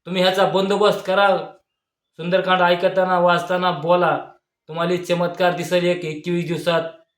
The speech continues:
अकरा दिवसात, चाळीस दिवसात, सव्वा महिन्यात. आणि त्या मोर्चाचा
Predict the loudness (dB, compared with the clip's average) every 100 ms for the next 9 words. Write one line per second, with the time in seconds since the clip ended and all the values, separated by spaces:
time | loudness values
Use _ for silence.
0 | _ _ -16 -4 0 0 -2 -2 0 0
1 | -4 _ _ _ -4 -2 0 -2 -4 -2
2 | -2 -2 -12 _ _ _ -6 -4 -2 -2
3 | -2 -6 -8 -18 _ _ _ _ -14 -4
4 | -4 -2 -2 0 0 2 0 0